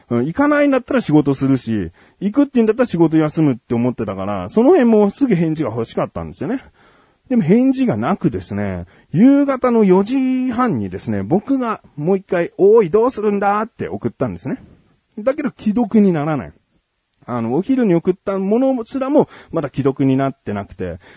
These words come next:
もう四時半にもそうやって送っても既読にならない。はあ、もう僕はですね、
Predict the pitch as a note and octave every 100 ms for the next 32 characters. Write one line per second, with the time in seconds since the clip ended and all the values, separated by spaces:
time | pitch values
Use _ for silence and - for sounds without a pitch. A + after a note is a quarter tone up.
0 | _ E3 D3 C#3+ C#3+ D3+ C#3 A#2 G#2 F#2+
1 | F#2+ - _ C3 A#2 B2 B2 B2 G#3+ C#3+
2 | - C3 C3 B2 E3+ A#2+ A2 G#2 F#2+ _
3 | _ _ _ _ _ _ - A#2+ G#2 F2+
4 | F2+ E2 E2 F#2+ A#2 G#2 G2 G2 A2 B2
5 | A2+ G2 G2+ G2+ F#2